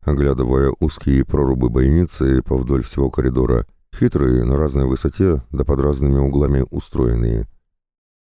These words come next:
Там за стенами были люди, и у них были луки, а на тетивах наложенные стрелы. И князь с другом были совершенно уверены в том,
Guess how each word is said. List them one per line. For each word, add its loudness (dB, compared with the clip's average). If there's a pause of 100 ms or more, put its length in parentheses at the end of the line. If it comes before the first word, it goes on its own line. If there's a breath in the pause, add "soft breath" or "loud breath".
(240)
Там 0
за 0
стенами 2
были 2
люди, 0 (340)
и 0
у 2
них 2
были 2
луки, 0 (920)
а -2
на 2
тетивах -2 (100)
наложенные 2
стрелы. -2 (760)
И 2
князь 0
с -12
другом 2
были 2
совершенно 0
уверены 0
в -14
том, 0